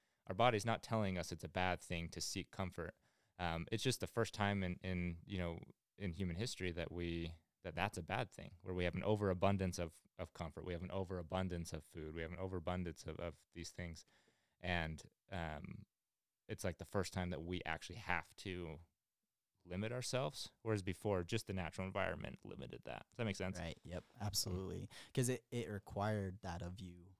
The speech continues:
Speaker 2: no matter what. O-, otherwise, like you said, you're dead.
Speaker 1: Yeah.
Speaker 2: <laughs> So.
Speaker 1: Well, and you think about it, I mean, all of your, uh, like, every single one of your ancestors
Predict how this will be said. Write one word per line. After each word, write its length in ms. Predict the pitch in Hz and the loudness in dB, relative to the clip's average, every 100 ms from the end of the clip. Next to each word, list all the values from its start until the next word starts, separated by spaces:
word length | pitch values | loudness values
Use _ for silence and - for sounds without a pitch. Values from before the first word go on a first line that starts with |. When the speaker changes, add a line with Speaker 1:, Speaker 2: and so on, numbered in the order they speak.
| - | -4
Speaker 2:
no 60 | 101 | 0
matter 280 | 98 87 85 | 0 -2 -4
what. 280 | 90 87 - - | -4 -4 -8 -10
O-, 80 | 98 - 92 | -10 -8 -4
otherwise, 580 | 95 87 85 87 - - - | -4 -2 -4 -2 -4 -8 -12
like 160 | 87 - | -12 -8
you 60 | 101 | -8
said, 240 | 87 104 - - 98 | -6 -8 -12 -18 -6
you're 100 | 110 | -4
dead. 240 | 139 98 | -4 0
Speaker 1:
Yeah. 260 | 131 - 185 - | 2 8 8 8
Speaker 2:
<laughs> 80 | - | 4
So. 180 | - 101 - 131 214 262 - | 0 -2 -2 0 4 4 8
Speaker 1:
Well, 100 | 185 | 8
and 180 | 175 175 | 10 10
you 140 | 175 | 8
think 220 | - 117 | 6 0
about 260 | 143 120 117 | 8 10 10
it, 20 | |
I 20 | 120 | 10
mean, 160 | 131 - - | 6 2 12
all 200 | 269 240 | 12 12
of 100 | 196 | 12
your, 160 | 170 160 | 8 8
uh, 60 | - | 8
like, 220 | 120 117 _ _ - | 4 4 _ _ 2
every 240 | 170 180 | 4 6
single 280 | 180 160 135 | 6 4 6
one 120 | 127 | 4
of 60 | 123 | 4
your 80 | 104 | 4
ancestors 760 | 107 101 98 - 92 87 - | 4 4 2 2 0 0 -2